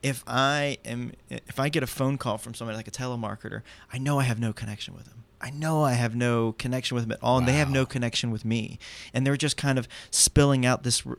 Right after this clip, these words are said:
Speaker 1: this pre-recorded or this rehearsed lines that they kinda go through, and they're like, they're reading their, their script of whatever it is, of what they're supposed to say. And they think that that's gonna be really effective. But that doesn't draw my heart.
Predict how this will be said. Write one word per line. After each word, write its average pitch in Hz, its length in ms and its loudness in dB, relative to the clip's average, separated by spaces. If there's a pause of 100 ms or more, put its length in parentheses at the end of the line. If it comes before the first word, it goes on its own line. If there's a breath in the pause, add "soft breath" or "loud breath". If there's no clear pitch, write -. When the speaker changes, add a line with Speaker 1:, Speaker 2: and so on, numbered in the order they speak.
Speaker 1:
this 117 160 0
pre-recorded 131 880 0 (260 loud breath)
or 123 140 2
this 117 220 -2
rehearsed 135 520 -2
lines 123 540 2
that 107 80 -10
they 110 100 -8
kinda 113 240 -4
go 123 280 2
through, 123 360 0
and 117 120 2
they're 110 100 2
like, 107 160 -2
they're 113 180 -2
reading 120 360 0
their, 110 380 0
their 104 120 -4
script - 560 -2
of 120 100 -4
whatever 117 520 0
it 113 80 -4
is, 113 200 0
of 110 120 -8
what 120 140 -2
they're 117 100 -4
supposed 117 380 -2
to - 60 -8
say. 98 440 -6 (600 loud breath)
And 131 120 0
they 123 80 0
think 131 160 -4
that 123 100 -4
that's 120 200 0
gonna 117 180 -2
be 110 160 -2
really 107 200 -2
effective. 113 640 -6 (340 loud breath)
But 131 120 0
that 160 160 0
doesn't 127 260 2
draw 113 260 2
my 107 160 0
heart. 101 320 -4